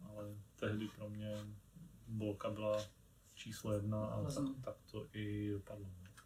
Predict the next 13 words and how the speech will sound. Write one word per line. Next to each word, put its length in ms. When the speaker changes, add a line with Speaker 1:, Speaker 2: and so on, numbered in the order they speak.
Speaker 2:
V 20
Boleslavi 440
si 460
vyrostl 300
v 100
reprezentačního 600
brankáře, 460
teďka 260
se 100
to 60
na 120
mistrovství 360
světa. 360